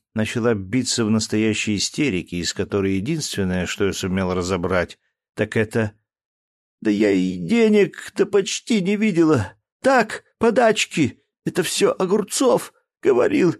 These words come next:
если скажу кому, то на меня все и повесят".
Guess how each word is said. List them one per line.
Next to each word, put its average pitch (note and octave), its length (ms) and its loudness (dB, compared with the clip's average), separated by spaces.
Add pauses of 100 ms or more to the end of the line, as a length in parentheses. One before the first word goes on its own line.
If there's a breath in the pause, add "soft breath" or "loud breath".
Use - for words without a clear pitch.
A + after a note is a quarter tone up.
если G3+ 300 0
скажу G#3 480 -2
кому, G#3 440 0 (220)
то - 120 -4
на B2+ 80 0
меня C3 340 2
все - 220 0
и - 40 0
повесят". - 800 0